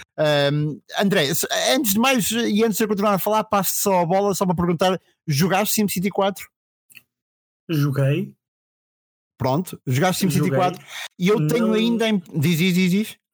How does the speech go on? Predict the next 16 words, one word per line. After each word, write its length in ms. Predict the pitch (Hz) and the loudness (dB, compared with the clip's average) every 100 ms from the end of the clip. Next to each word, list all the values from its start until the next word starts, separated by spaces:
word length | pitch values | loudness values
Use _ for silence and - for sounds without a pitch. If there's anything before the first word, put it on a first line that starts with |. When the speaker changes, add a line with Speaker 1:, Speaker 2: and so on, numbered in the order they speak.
| - | -4
Speaker 2:
Eu 100 | 147 | -2
joguei, 560 | 143 139 139 170 - _ _ _ | -2 0 0 0 -4 _ _ _
tentei, 500 | 151 151 139 147 170 | -2 -2 0 -2 -2
gosto 500 | 170 147 165 175 - | -2 0 0 0 -2
muito 320 | 160 175 151 | -2 0 -2
do 80 | 151 | -2
estilo 340 | 139 - 170 151 | -2 -2 0 2
de 100 | 135 | 2
jogo, 520 | 127 143 156 160 170 160 | 2 0 0 -4 -6 -2
nunca 300 | 156 165 151 | 0 0 0
Speaker 1:
Uhum. 240 | 151 185 | 2 2
Speaker 2:
me 60 | 170 | 0
adaptei. 580 | 160 - - 123 139 - _ _ _ _ _ - - - | -6 -10 -4 -2 -4 -8 _ _ _ _ _ -14 -14 -8
Speaker 1:
Certo. 400 | - 143 - - - - - - - - | 0 0 -2 -10 -12 -10 -10 -10 -12 -6
Eu 160 | 180 196 | 0 0
tenho 460 | - 240 233 226 | 2 0 2 2